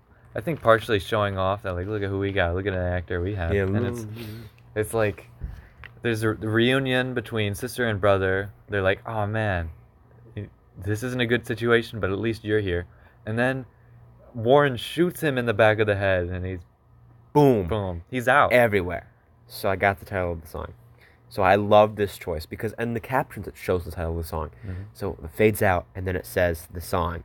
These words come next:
Speaker 2: and it's, the song's called "There Won't Be Many Coming Home."
Speaker 1: Oh, yeah.
Speaker 2: That's such a good title for this ending part.
Speaker 1: That is a
Speaker 2: Because,
Speaker 1: good song
Speaker 2: 'cause
Speaker 1: choice.
Speaker 2: they're not leaving. They
Speaker 1: Mm-hmm.
Speaker 2: can't leave. And they're going to die there.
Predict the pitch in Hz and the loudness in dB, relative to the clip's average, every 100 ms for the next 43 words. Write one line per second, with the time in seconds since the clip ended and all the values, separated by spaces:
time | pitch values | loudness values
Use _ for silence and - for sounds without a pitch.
0 | - 87 - 95 92 92 - 98 87 - | -8 -8 -8 -4 -4 -4 -2 0 0 -2
1 | - - - _ - 101 92 98 110 - | -16 -20 -20 _ -2 2 4 4 0 -2
2 | 107 98 95 85 - 85 82 - - - | -2 0 -2 -4 -8 -8 -8 -10 -14 -20
3 | - 101 92 87 80 104 95 - - 104 | -8 -4 -2 -4 -2 -2 -2 -4 -8 -8
4 | 85 - 107 90 - 90 82 - _ - | -8 0 2 2 2 2 2 -4 _ -6
5 | 104 95 - 92 87 82 78 71 - 127 | -4 -4 -4 -4 -4 -4 -4 -4 -2 2
6 | 135 107 95 95 90 85 - 131 120 120 | 4 2 0 -2 -6 -4 2 4 6 6
7 | 135 104 123 113 80 - _ - - 113 | 4 4 2 2 -4 -8 _ -12 -4 -2
8 | - 139 135 - 104 78 - _ - - | 0 2 2 0 -4 -6 -10 _ -20 -20
9 | _ - 113 110 107 107 113 117 110 101 | _ -6 0 2 2 6 6 6 0 0
10 | 110 107 82 60 | 4 4 2 -8